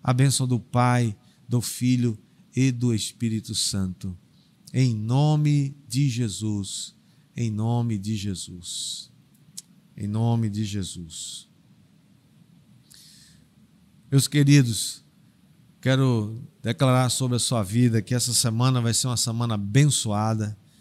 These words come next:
Aliás, você já sabe, essa próxima semana nós estaremos celebrando, comemorando mais um aniversário da Igreja Mir.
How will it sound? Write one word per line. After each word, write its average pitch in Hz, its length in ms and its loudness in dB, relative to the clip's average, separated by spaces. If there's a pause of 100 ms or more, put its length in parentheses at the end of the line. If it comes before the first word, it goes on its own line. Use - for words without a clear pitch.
(380)
Aliás, 135 680 4
você 139 200 -2
já 127 140 0
sabe, 131 520 2 (800)
essa 113 140 -8
próxima 135 340 2
semana 131 640 2
nós 123 160 0
estaremos 131 560 0
celebrando, 131 920 4 (120)
comemorando 139 1000 2 (680)
mais 139 240 4
um 147 60 6
aniversário 135 680 4
da 123 80 2
Igreja 120 360 4
Mir. 117 360 4